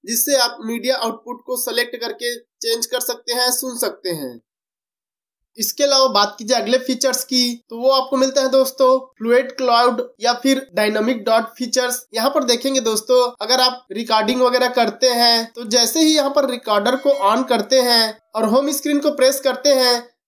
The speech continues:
तो यहाँ पर ऊपर के side देखेंगे आपको fluid cloud या फिर dynamic dot देखने को मिल जाता है। इसको दोस्तों आप थोड़ा सा long press करेंगे तो आपको कुछ इस type से देखने को मिलता है, जिसके through आप pause play कर सकते हैं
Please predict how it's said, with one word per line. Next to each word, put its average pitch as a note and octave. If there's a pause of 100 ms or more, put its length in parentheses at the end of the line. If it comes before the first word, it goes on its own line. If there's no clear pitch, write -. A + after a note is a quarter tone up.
तो D#4
यहाँ D4
पर D#4
ऊपर C#4+
के D4
side C4+
देखेंगे C4+
आपको B3+ (300)
fluid B3+
cloud A#3
या A3+
फिर B3+
dynamic G#3
dot A3+
देखने G#3
को A#3+
मिल A#3+
जाता G3+
है। D3+ (380)
इसको C4
दोस्तों C#4+
आप A3 (220)
थोड़ा B3
सा C#4+
long B3
press C4
करेंगे A#3+ (280)
तो B3+
आपको B3
कुछ C4+
इस C4
type C4+
से C#4
देखने C4
को C4+
मिलता C4
है, C4 (180)
जिसके C4
through C4
आप A#3
pause A#3 (120)
play A#3
कर A#3+
सकते B3
हैं A#3+